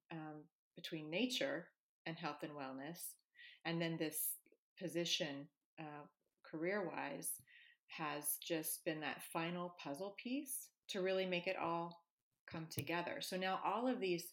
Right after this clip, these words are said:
experiences and, and pieces of me, um, are put together in this really great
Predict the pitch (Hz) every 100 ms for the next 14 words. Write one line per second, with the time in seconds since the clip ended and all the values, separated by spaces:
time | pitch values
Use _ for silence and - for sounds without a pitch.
0 | - - - _ _ _ _ - 180 -
1 | 196 190 185 185 170 175 160 165 165 -
2 | 196 185 170 156 156 165 170 170 160 170
3 | - - - 175 165 151 160 - 165 165
4 | - _ - - _ _ 247 247 185 170
5 | 151 151 151 151 - 170 160 151 - 165